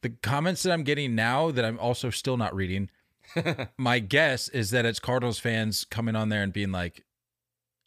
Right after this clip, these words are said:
Speaker 1: "Yeah, we should have fired this guy, like, two
Speaker 2: Yeah.
Speaker 1: months ago."
Speaker 2: Yeah, yeah, yeah, yeah.
Speaker 1: I don't know what
Speaker 2: Yeah.
Speaker 1: they're waiting for. I really don't know what they're waiting for.
Speaker 2: Me neither. And I can't have one more week to decide on the Reds? That seems, that seems unfair.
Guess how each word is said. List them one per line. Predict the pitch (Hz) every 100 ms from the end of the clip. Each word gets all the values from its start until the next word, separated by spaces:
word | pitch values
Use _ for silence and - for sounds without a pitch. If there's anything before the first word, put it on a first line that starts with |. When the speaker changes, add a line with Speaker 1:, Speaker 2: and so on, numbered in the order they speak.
| _
Speaker 1:
"Yeah, | 117 92 82
we | 90
should | - 101
have | 85
fired | 90 80
this | -
guy, | - 65
like, | 65 65 _
two | 87
Speaker 2:
Yeah. | 80 78 76 101
Speaker 1:
months | 80 - -
ago." | 80 - - _ -
Speaker 2:
Yeah, | 57 - -
yeah, | 57 -
yeah, | 50 -
yeah. | - - _ _ _ _ _ _ _ _ -
Speaker 1:
I |
don't | 113 190
know | 190
what | 202
Speaker 2:
Yeah. | 196
Speaker 1:
they're |
waiting | 196 196 165
for. | - 139 139 127
I | -
really | 120 117 147 156
don't | 147 143
know | 135
what | 123
they're | 107
waiting | 85 71
for. | 90 76
Speaker 2:
Me | 76 95
neither. | 104 101 69 - -
And | 104 101 -
I | 104
can't | - 143
have | 135 101
one | 90 107
more | 120 113
week | 98 104 147 -
to | 123
decide | 120 139 139
on | 139
the | 127
Reds? | 123 143 143 - - -
That | 123 117
seems, | - 80 71 - -
that | - 87
seems | - 73 65
unfair. | 64 60 - 58 -